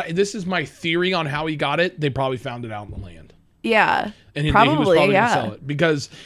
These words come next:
Speaker 1: it was wrapped up in cellophane.
Speaker 2: Yeah, yeah.
Speaker 1: The top had been cut open.
Speaker 2: Ah.
Speaker 1: And I just was reaching in from the top, and it was like, I'm holding my hands out, like, three foot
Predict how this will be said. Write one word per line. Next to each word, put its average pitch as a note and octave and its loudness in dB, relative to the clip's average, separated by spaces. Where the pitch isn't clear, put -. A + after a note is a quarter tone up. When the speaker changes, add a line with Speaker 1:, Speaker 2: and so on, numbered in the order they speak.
Speaker 1:
it G3 4
was F3+ 0
wrapped D#3+ 2
up D#3+ -2
in D#3 -6
cellophane. E3+ -2
Speaker 2:
Yeah, G3+ 4
yeah. F3 0
Speaker 1:
The F3+ -4
top D3+ -4
had E3+ -4
been E3+ -4
cut F3 0
open. F#3 -4
Speaker 2:
Ah. F#3 4
Speaker 1:
And D#3 2
I D#3+ 6
just F#3+ 0
was D#3 -6
reaching E3 -6
in D#3+ -4
from D3 -8
the C3+ -8
top, D3+ -6
and C#3+ -6
it D3+ -4
was D3 -6
like, C#3+ -4
I'm C#3+ -10
holding E3+ -4
my C#3+ -8
hands D3 -6
out, A2+ -12
like, A#2+ -12
three D#3 -8
foot F3+ -4